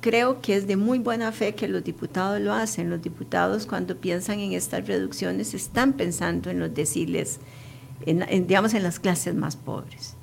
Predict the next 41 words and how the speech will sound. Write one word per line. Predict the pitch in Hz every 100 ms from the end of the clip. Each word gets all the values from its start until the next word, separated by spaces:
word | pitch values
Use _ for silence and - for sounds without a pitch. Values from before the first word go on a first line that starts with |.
| - - - - - - -
Pero | 175 170
resulta | 170 165 226 220 - 233 302 - -
que | - 175 180
eso | 165 233 294 -
igual | 180 165 156 208
impacta | 220 190 247 -
a | 180
las | 147 147
clases | 139 135 - 131
altas. | - - - - -
Entonces | 143 214 202 190
hay | 196 233
una | 269
serie | 277 294 277 220
de |
emociones | 180 175 165 226 254 233 180
y | 160
de | 160
cambios | 156 214 220 214 262 - - -
que | -
a | 190
quien | 180 170
están | 165 180 190
beneficiando | 220 226 220 220 226 208 180 175
es |
más | 190 214 202
a | 175
las | 160 -
clases | - 214 247 233
altas | 226 226 254 - - - -
que | -
a |
las | 156 -
más | 135 131 -
bajas. | - - - - - - - - -
Y | 240
posiblemente | 233 214 214 269 302 277 262 262 - 269 -
lo | 190 190 196 180 160 - -
lógico | - 208 254 247 196 - 170
de | 117 160
esto | 170 - -